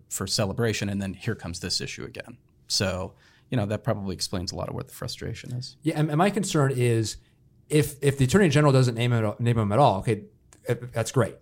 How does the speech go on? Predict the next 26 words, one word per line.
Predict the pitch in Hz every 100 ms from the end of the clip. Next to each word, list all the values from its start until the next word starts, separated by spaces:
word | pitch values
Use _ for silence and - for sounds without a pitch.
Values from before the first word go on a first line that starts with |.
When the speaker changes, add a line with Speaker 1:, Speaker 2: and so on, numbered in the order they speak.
| _ -
Speaker 2:
Great, | 131 139 131
and |
then | 120 113 113
it |
seems | - 120
like | 107
we | 107
can | 101 101
move | 104 98
forward | 110 104 101 95
and | 98 98
new | 101 104
data | 101 95
set. | 92 - 92 - _ - -
My | 127 151
concern | 147 131 131 117
is | 104
he | 110 -
is | 143 165 135
named, | 117 110 113 110
and | 113 113 -
even | 160 156 131
if | 127
the | 127
church | - - 147 120 - -
can | 113 104